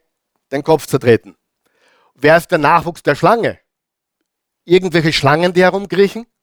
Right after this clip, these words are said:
Natürlich nicht. Jeder, der dem Reich der Finsternis folgt, ist ein Same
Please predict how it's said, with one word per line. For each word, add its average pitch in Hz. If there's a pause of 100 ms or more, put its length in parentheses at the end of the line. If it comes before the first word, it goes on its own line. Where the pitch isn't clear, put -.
(540)
Natürlich 208
nicht. 160 (680)
Jeder, 214 (400)
der 196 (240)
dem 160
Reich 185 (120)
der 156
Finsternis 185
folgt, - (500)
ist 160
ein 135
Same 185